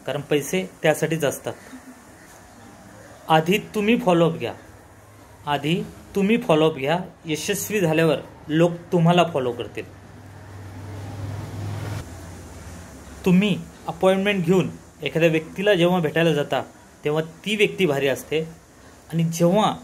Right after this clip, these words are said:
एखादी व्यक्ती तुम्हाला अपॉइंटमेंट घेऊन भेटायला येते, तेव्हा तुम्ही यशस्वी झालेले असता. मित्रांनो, व्हिडिओ आवडला असेल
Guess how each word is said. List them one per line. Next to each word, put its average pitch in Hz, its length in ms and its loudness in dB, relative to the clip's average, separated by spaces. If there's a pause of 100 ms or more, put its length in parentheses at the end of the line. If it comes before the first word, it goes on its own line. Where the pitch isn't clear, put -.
(120)
एखादी 170 300 -2
व्यक्ती 170 480 0 (280)
तुम्हाला 160 240 2
अपॉइंटमेंट 175 500 2
घेऊन 170 160 0
भेटायला 156 320 2
येते, 156 340 0 (280)
तेव्हा 170 260 2
तुम्ही 170 280 4 (240)
यशस्वी 165 460 -2
झालेले 123 300 0
असता. 110 280 -6 (1900)
मित्रांनो, 175 360 2
व्हिडिओ 156 320 2
आवडला 165 460 4
असेल 165 360 0